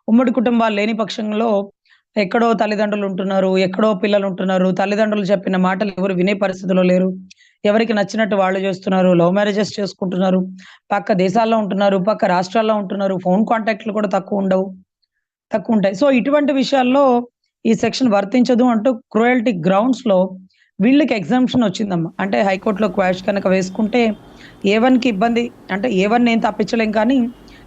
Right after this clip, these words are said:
ఏ టూ, ఏ త్రీ, ఏ ఫోర్ నుంచి ఏ ట్వెల్వ్ వరకు కట్టేసుకుంటున్నారు, చాలామంది కూడా ఇంకా దాటిపోతున్నారు. So వాళ్ళందరికీ కూడా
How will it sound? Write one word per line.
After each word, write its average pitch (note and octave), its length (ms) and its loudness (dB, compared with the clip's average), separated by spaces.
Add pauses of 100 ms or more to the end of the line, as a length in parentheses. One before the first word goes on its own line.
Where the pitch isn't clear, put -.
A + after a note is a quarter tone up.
ఏ G#3+ 120 2
టూ, C#4 160 0
ఏ B3+ 160 2
త్రీ, B3 180 0
ఏ B3 80 4
ఫోర్ A3+ 280 2
నుంచి B3+ 240 2
ఏ A3 100 4
ట్వెల్వ్ A3 360 0
వరకు A#3 220 0
కట్టేసుకుంటున్నారు, G#3+ 680 -2
చాలామంది G3+ 360 0
కూడా F#3+ 160 0
ఇంకా F#3+ 160 0
దాటిపోతున్నారు. F#3 720 -2 (500)
So C#4 140 0
వాళ్ళందరికీ C4 640 0
కూడా C#4 320 2